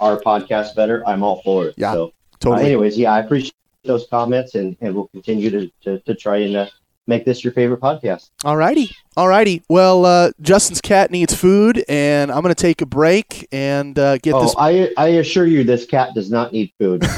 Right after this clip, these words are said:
Speaker 1: but he's a Si-,
Speaker 2: <laughs>
Speaker 1: he's a Siamese, so he is mouthy by nature, and he seems to think he needs food, but we're going on a diet, Snackson.
Speaker 2: <laughs>
Speaker 1: Yeah.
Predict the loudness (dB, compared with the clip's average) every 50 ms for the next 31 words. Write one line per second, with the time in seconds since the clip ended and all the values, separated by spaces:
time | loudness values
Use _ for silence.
0 | -2 0 0 0 0 2 2 0 2 0 0 0 0 -2 -4 -8 -18 -16 -16 -16
1 | -16 _ _ _ _ -2 0 2 2 2 0 0 0 0 2 2 2 2 2 2
2 | 2 0 0 -2 -2 -2 0 2 2 2 2 2 2 2 0 -2 -2 -2 -2 -2
3 | 0 0 -2 0 -2 -2 0 0 0 0 0 -2 -2 -2 -2 -2 -2 -2 -4 _
4 | -8 -8 -4 -2 -2 -2 -2 -4 -6 -2 -2 -2 -2 -2 -4 -6 -4 -4 -4 -4
5 | -4 -4 -2 0 -2 -2 -4 -2 -2 0 0 0 0 0 -4 -2 0 0 0 2
6 | 2 2 0 0 0 0 0 -2 -2 0 0 0 0 2 2 0 -2 -4 _ -10
7 | -8 -8 -8 -8 -4 -4 -2 -2 0 -2 -2 -4 0 -2 -4 -2 0 -4 -4 -4
8 | -4 -8 -6 -2 0 0 -2 -2